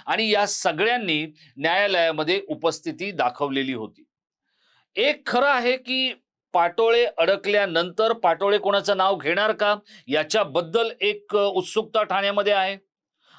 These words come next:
आणि ती फक्त ठाण्यामध्ये नाहीये, तर ती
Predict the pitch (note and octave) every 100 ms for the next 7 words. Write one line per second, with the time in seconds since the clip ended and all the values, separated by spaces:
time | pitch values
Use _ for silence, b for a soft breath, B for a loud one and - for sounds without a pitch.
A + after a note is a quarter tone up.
0 | b E3 G#3 A3 F#3+ A3 _ _ _ -
1 | A3 - - C#4+ C4 C4 C4+ C#4 C#4 C4+
2 | A3 C#3 - _ F#3+ G#3 G#3 B3 B3